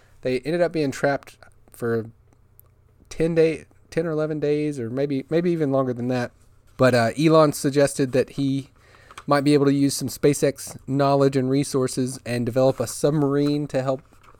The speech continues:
try to rescue the, the kids from the cave. Uh, at the time, I remember in real time that there were a number of people that were questioning his motive, Elon's motives for that, and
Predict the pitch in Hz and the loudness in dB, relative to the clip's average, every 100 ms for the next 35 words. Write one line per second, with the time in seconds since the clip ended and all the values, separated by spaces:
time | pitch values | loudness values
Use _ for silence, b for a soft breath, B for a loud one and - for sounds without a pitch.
0 | _ - 139 131 131 - 147 131 127 117 | _ -4 -2 0 -2 -4 -4 -2 -2 -4
1 | - 123 - 127 - 123 - 139 131 131 | -8 -8 -6 -6 -8 -10 -2 0 0 -2
2 | - b b b b b b - 123 117 | -6 b b b b b b -4 0 0
3 | 113 - - 170 - 151 - 156 156 147 | -4 -6 0 0 0 -2 0 0 2 2
4 | 151 139 139 139 147 143 135 135 127 131 | -2 -4 -2 0 2 2 0 -2 -2 0
5 | 143 131 139 135 135 117 b b b b | 0 0 -4 -2 -4 -8 b b b b
6 | b - 127 110 131 131 127 120 120 _ | b 0 2 4 2 4 4 2 0 _
7 | 120 117 123 131 151 151 139 - 156 147 | -4 0 2 2 2 2 0 0 -2 2
8 | 143 131 127 123 123 117 113 - - - | 2 2 0 0 0 0 -4 -12 -18 -4
9 | - 180 - 160 151 139 127 123 143 151 | 2 2 2 -2 -2 -2 -2 2 4 4
10 | 143 - - 151 143 143 123 135 139 143 | 2 -2 0 4 4 2 0 2 2 0
11 | - 147 143 147 - - 117 117 117 | -4 -2 0 -2 -4 -8 -6 -6 -6